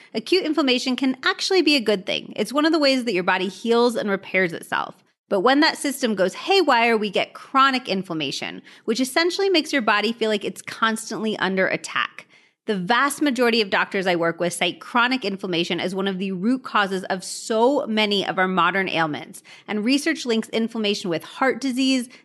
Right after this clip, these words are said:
diabetes, autoimmune conditions, cancer, arthritis, and gut issues like Crohn's and ulcerative colitis. I am never going to sit around and tell you that a supplement will cure everything that ails you,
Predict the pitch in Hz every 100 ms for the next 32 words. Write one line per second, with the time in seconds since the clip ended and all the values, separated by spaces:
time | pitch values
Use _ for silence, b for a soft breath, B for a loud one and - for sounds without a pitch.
0 | _ 202 214 285 220 226 226 226 214 -
1 | 196 214 254 254 226 233 233 247 226 226
2 | 240 233 - - - 247 254 269 254 -
3 | 185 190 208 220 233 233 - 226 247 196
4 | 214 - 180 - 180 170 165 - - 220
5 | 226 226 175 180 196 190 208 202 190 -
6 | 160 131 104 - - _ b b - 220
7 | 254 269 - 240 240 240 254 262 269 277
8 | 254 247 247 240 226 208 185 185 170 190
9 | - 208 202 180 - 185 - 254 247 262
10 | 247 202 190 185 - 269 262 262 - 214
11 | 214 240 247 247 220 185 185 170 180